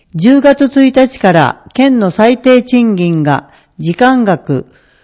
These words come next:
九百八十七円に改定されましたが、さらに十二月一日から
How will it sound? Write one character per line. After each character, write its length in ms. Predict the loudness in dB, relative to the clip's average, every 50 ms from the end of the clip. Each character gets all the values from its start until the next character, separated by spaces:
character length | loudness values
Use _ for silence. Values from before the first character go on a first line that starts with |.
| _ _ _
九 220 | -4 0 2 2 2
百 240 | 2 2 0 -2 -4
八 300 | -4 -4 -2 -2 -2 0
十 240 | 0 0 0 0
七 300 | 0 0 0 0 0 0
円 180 | 0 0 0 -2
に 140 | -2 -4 -4
改 280 | -2 -2 0 0 -2
定 220 | 0 0 0 0 0
さ 180 | 0 0 0
れ 100 | 0 0
ま 200 | 0 0 -2 -2
し 100 | -4 -4
た 160 | -4 -4 -2 -2
が、 320 | -2 -2 -4 -6 _ _ _ _ _ _ _ _ _ _
さ 200 | -10 -4 -2 0
ら 160 | 2 2 2
に 340 | 2 0 -2 -2 -4 -6 _ _ _ _ _ _ _ -8
十 280 | -2 0 2 4 4
二 140 | 4 4 2
月 260 | 2 2 0 0 -2 -4 -2 -2 -2
一 140 | -2 0
日 240 | -2 -2 -2 -2 -4
か 140 | -4 -4 -2
ら 260 | 0 -2 -4 -4 -8